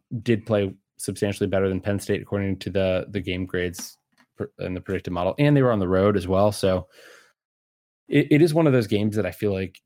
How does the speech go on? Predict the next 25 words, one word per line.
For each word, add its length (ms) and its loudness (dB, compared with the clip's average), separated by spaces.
the 180 -8
pundits 600 -8
will 160 -14
say 200 -8
is 100 -12
a 60 -12
trap 320 -6
game, 240 -4
and, 200 -10
and 260 -10
in 140 0
the 80 -2
two 200 0
minutes 320 -2
of 340 -6
the 220 -8
R 160 -6
J 140 -4
Bell 280 -4
podcast 480 -6
that 100 -2
I 40 -4
listened 400 -6
to, 320 -6
um, 380 -8